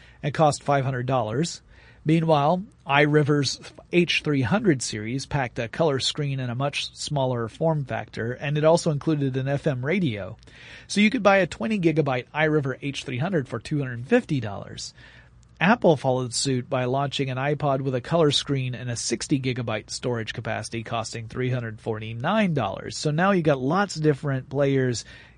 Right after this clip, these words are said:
trying to get the edge by adding in these other features.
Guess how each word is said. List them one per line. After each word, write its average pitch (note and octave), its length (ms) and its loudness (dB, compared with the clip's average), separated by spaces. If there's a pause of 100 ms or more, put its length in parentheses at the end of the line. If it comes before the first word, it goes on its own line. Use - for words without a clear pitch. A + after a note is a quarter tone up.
(100)
trying D3 480 2
to B2+ 540 0 (120)
get C#3 200 -2
the C3+ 200 0
edge B2+ 260 0
by A#2 360 -2
adding C3 300 -2
in B2 140 -6
these B2 180 -4
other A#2 300 -4
features. - 680 -10